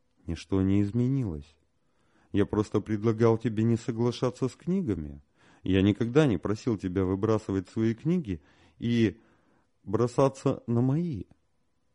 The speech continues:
Что это меняет?» Так называемые гуру очень довольны, если люди перенимают их суеверия.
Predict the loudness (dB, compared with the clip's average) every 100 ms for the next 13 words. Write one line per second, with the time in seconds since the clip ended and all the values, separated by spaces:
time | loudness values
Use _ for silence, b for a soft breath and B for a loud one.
0 | _ _ -10 2 4 4 2 -2 -2 -2
1 | -4 -8 -14 _ _ _ _ _ _ _
2 | _ _ _ _ _ b b b -6 -2
3 | 0 0 0 2 2 0 0 0 0 0
4 | 0 0 -2 -4 -4 -4 -4 -4 -4 -2
5 | -2 -2 -2 0 0 -2 -2 0 2 2
6 | 2 0 -2 -6 -4 -2 0 -2 -4 -4
7 | -8 -10